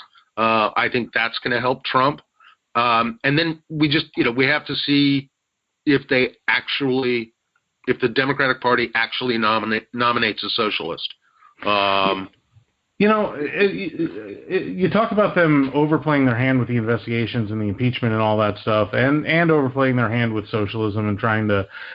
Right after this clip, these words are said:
Speaker 2: out-left each other. They, I mean, they can't be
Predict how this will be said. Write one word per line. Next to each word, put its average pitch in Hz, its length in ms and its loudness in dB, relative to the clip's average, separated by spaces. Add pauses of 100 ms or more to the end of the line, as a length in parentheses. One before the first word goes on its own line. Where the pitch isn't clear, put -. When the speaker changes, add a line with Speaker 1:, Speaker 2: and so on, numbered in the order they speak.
(120)
Speaker 2:
out-left 123 640 0
each 113 180 -2
other. 104 320 -2 (960)
They, 202 360 0 (480)
I 165 60 -2
mean, 180 240 2
they 185 140 2
can't 240 340 -2
be 170 200 0